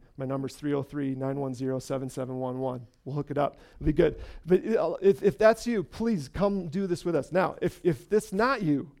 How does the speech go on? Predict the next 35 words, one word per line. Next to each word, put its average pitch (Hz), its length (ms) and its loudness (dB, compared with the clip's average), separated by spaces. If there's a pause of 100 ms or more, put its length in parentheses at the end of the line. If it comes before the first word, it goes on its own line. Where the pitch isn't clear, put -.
(680)
if 139 180 2
you're 220 180 0
the 247 80 8
type 214 280 2
of 180 100 -10
person 190 420 2
where 170 160 2
the 165 140 2
idea, 170 540 4
just 180 240 -6
the 170 120 4
idea, 156 720 0 (540)
gives 180 160 0
you 180 100 2
a 151 40 2
migraine 143 680 2 (160)
or 151 100 0 (140)
freaks - 340 -4
you, 185 180 2
stresses 196 600 0
you 180 180 2
out, 156 300 4 (500)
uh, 208 60 -4 (100)
don't 214 300 6
worry. 214 260 6 (160)
You 190 200 -2
don't, 214 180 2
you, 202 240 -6
you, 156 220 -8 (140)
you're 196 160 0
probably 196 540 2
really 147 260 4
normal, 135 540 -2
actually. 143 560 -2
<laughs> - 40 -12